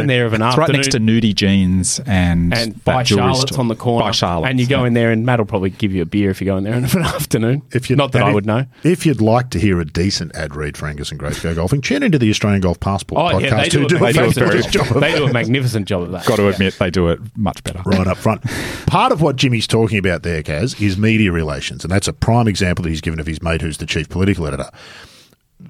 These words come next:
Speaker 1: A lot of people outside media don't understand how it works. If you're a journo, you've got a round, and if your round is industrial relations, every day you've got to find something to put in the paper, and that's really exciting when you're young. And then as you get a bit older, it's like,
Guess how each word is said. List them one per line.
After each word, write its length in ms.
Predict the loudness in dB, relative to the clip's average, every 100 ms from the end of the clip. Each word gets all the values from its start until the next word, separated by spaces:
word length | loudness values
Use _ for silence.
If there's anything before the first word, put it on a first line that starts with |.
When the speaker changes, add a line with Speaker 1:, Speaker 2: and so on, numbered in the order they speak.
| -20
Speaker 1:
A 180 | -12 -2
lot 120 | 0
of 40 | 2
people 160 | 2
outside 360 | 2 2 2 2
media 240 | 2 2
don't 180 | 0 0
understand 400 | -2 -2 -4 -4
how 80 | -4
it 80 | -2
works. 320 | -2 -4 -8 -6 -4
If 140 | 0
you're 100 | 2
a 40 |
journo, 280 | 2 2 2
you've 120 | 2 2
got 140 | 0
a 40 |
round, 320 | 2 0 -2 -6
and 80 | -2
if 80 |
your 160 | 0 2
round 300 | 2 2 2
is 140 | 0
industrial 520 | -4 -4 -4 -2 -4 -4
relations, 680 | -4 -4 -6 -8 -8 -12 -6
every 240 | -4 -2 0
day 280 | 0 0 0
you've 200 | 0 0
got 80 | 0
to 40 |
find 280 | 0 0 0
something 200 | -2 -8
to 60 |
put 140 | -4 -2
in 100 | -2
the 60 |
paper, 300 | -4 -2 -2
and 180 | -6 -2
that's 160 | -2 2
really 280 | 2 2 0
exciting 480 | 0 0 2 2
when 140 | 0 0
you're 100 | 0
young. 240 | 0 -2
And 520 | -6 -12 -20 -18 -2
then 80 | -2
as 80 | 0
you 80 | 2
get 120 | 2
a 40 |
bit 120 | 4 4
older, 160 | 4
it's 100 | 2
like, 220 | 0 -2